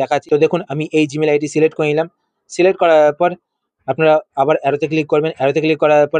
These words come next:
আপনারা যেই Gmail আইডি সিলেক্ট করবেন সেই Gmail আইডি উপরে এখানে দেখতে পাবেন। আর Gmail আইডি ঠিক নিচে এখানে একটি অপশন দেখতে পাবেন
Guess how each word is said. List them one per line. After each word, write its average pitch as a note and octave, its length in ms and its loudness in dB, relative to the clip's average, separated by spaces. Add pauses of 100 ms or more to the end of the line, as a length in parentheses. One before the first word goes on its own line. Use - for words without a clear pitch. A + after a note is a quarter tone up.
আপনারা C#3 260 -6
যেই D#3+ 180 0
Gmail D3+ 200 -2
আইডি D3 180 -6
সিলেক্ট D#3 240 0
করবেন D#3+ 240 -2
সেই E3 160 0
Gmail D3 180 -2
আইডি D3 120 -4 (140)
উপরে C#3+ 220 0
এখানে C#3+ 220 -6
দেখতে - 240 -8
পাবেন। D#3+ 160 0 (380)
আর C3 140 0
Gmail E3+ 280 -2
আইডি D3+ 200 0
ঠিক D#3+ 160 -4
নিচে D3+ 180 -8
এখানে D#3 180 -6
একটি D#3+ 180 -2
অপশন - 260 -2
দেখতে D3+ 220 -2
পাবেন D#3+ 180 0